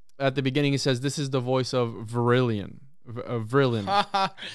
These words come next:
Speaker 2: Can,
Speaker 1: Representative
Speaker 2: that sounds
Speaker 1: Av-,
Speaker 2: like Madame Blavatsky sh-
Speaker 1: yeah, of Ashtar
Speaker 2: The
Speaker 1: Galactic
Speaker 2: Vril.
Speaker 1: Command." And I'll post,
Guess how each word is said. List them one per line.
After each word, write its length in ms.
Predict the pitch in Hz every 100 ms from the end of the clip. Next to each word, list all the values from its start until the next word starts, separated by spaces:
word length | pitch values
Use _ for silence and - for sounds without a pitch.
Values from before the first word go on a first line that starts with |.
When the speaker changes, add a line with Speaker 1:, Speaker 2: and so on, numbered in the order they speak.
| - - - -
Speaker 2:
Can, 400 | 110 87 - 123
Speaker 1:
Representative 540 | 135 139 123 139 131
Speaker 2:
that 180 | 131 -
sounds 40 |
Speaker 1:
Av-, 220 | 135 135 170
Speaker 2:
like 180 | -
Madame 280 | - 180 180
Blavatsky 560 | 175 160 175 202 - 147
sh- 140 | - - - - -
Speaker 1:
yeah, 260 | 135 120 113
of 220 | 120 131 117
Ashtar 420 | 131 127 - 123
Speaker 2:
The 100 | 120
Speaker 1:
Galactic 220 | 117 165
Speaker 2:
Vril. 160 | 170 170
Speaker 1:
Command." 280 | 127 120 -
And 360 | 139 143 139 -
I'll 140 | 135
post, 480 | - 165 160 -